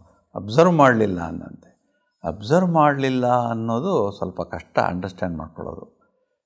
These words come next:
ನೀವು ಎಲ್ಲವನ್ನೂ ಅಂಡ್-, ಆ, ಗಮನಿಸ್ತಾನೆ ಇರಬೇಕು. ಆದ್ರಿಂದ ಪ್ರತಿಯೊಂದು ಹಂತದಲ್ಲಿಯೂ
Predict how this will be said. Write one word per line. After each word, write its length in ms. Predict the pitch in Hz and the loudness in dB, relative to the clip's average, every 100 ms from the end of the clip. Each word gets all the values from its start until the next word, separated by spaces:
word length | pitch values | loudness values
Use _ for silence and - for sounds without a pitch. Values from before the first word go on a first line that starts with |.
| _ _ 104 | _ _ -4
ನೀವು 160 | 120 | 0
ಎಲ್ಲವನ್ನೂ 680 | 104 90 101 139 156 175 208 | 0 0 0 2 2 4 4
ಅಂಡ್-, 420 | 175 151 - - | 4 0 -2 0
ಆ, 320 | 98 98 98 - - | 0 0 -2 -4 -4
ಗಮನಿಸ್ತಾನೆ 640 | 101 107 139 151 - 147 139 | 0 2 2 0 0 0 2
ಇರಬೇಕು. 640 | 120 104 95 - - _ _ _ _ _ _ _ - | 0 -2 -6 -12 -16 _ _ _ _ _ _ _ -10
ಆದ್ರಿಂದ 380 | - 113 120 160 151 95 107 - _ _ _ _ _ _ _ | -6 -4 -2 2 2 2 -4 -10 _ _ _ _ _ _ _
ಪ್ರತಿಯೊಂದು 580 | 110 104 170 196 214 220 | -4 -2 2 4 4 4
ಹಂತದಲ್ಲಿಯೂ 1040 | 170 180 185 175 170 180 196 202 - - | 4 2 0 2 2 2 2 0 -4 -14